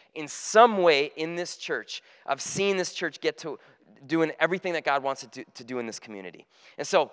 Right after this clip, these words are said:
we're inviting you to come back, four o'clock, have, have a little meal. We're gonna have some worship, share vision, have a meal. Um, but here's the thing. When you bring a lot of people in the room, it is hard to figure out how much food to make. It's way easier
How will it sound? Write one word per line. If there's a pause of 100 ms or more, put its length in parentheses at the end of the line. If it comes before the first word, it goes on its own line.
(140)
we're
inviting
you
to
come
back,
four
o'clock, (180)
have,
have
a
little
meal.
We're
gonna
have
some
worship, (120)
share
vision,
have
a
meal. (300)
Um, (240)
but
here's
the
thing. (180)
When
you
bring
a
lot
of
people
in
the
room,
it
is
hard
to
figure
out
how
much
food
to
make.
It's
way
easier